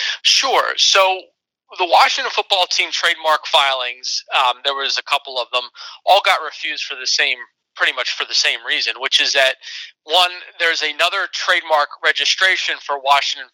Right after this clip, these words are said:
Football Club that already exists, and two, that the name is what we call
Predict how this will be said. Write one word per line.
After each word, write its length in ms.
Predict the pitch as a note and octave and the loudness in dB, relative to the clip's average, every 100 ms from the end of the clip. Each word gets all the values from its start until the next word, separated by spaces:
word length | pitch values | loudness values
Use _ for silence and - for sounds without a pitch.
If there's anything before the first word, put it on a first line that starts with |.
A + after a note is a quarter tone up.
| - | -8
Football 360 | F#3 D3+ C3 - | -4 2 2 2
Club 400 | - A3 A#3+ C3+ _ - | 0 4 2 2 _ -10
that 120 | D3+ D3 | -6 -2
already 360 | D3+ D3+ D3 C3 | 2 4 4 2
exists, 720 | B2+ - E3+ F3+ A2 - - - - - - - | 0 0 2 2 0 -4 -6 -10 -20 -18 -18 -6
and 140 | E3+ D#3 - _ _ _ | -4 -4 -8 _ _ _
two, 460 | - D4 C4 D#3+ D#3 E3 | -2 0 0 0 -4 -4
that 120 | D#3+ | -2
the 80 | E3+ | 0
name 260 | E3 F3+ | 2 2
is 100 | E3+ | 0
what 120 | D#3 D#3+ | -6 -6
we 80 | |
call 520 | D#3 - D#3 D3+ D3 | -6 0 4 4 2